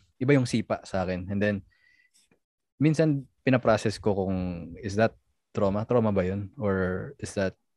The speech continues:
experience? Ngayon, napapaisip ako. Pero, every time naisip ko siya, bago, bago pa tong conversation natin na to, parang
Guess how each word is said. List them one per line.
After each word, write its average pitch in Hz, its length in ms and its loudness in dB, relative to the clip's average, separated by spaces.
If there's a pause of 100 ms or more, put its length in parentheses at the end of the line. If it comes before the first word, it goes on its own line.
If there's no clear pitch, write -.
(200)
experience? - 840 -4 (720)
Ngayon, 113 300 4
napapaisip 98 420 -2
ako. 90 280 -4
Pero, 135 160 10 (1300)
every 165 240 8
time 180 160 8
naisip 151 340 4
ko - 120 -2
siya, 104 180 2
bago, 107 220 4
bago 110 260 4
pa 104 140 -2
tong 104 260 -2
conversation 95 560 0
natin 92 240 -2
na 87 80 -6
to, - 160 -6
parang 127 640 6